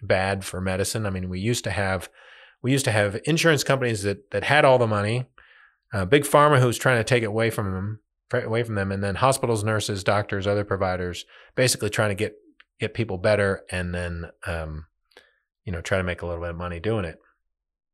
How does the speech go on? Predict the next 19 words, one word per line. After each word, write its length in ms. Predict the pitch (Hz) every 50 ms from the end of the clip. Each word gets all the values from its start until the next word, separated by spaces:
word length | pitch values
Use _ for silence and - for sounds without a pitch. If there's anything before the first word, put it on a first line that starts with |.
| _
So 520 | - - - 143 139 127 117 117 104 104 - - - - - - - -
corporations 640 | - - 175 156 156 156 151 156 170 135 - -
take 200 | - 135 131 135
over, 240 | 135 139 139 139 135
and 140 | 131 123 123
what 100 | 120 123
happens 380 | 131 135 139 139 127 110 101
is 140 | 101 92 92
they, 200 | - 120 135 135
they, 220 | 135 135 120 127 123 - - -
they, 380 | 120 123 127 120 117 110 110 120 _ -
they 100 | - 120
start 240 | 117 - - 123 123
saying, 180 | - 131 120 123
"Listen, 240 | 135 131 - 131 117
we're 120 | 135 165
gonna 160 | 180 143 104
code 320 | - - - 107 104 95 87
better. 380 | 85 76 73 76 - - -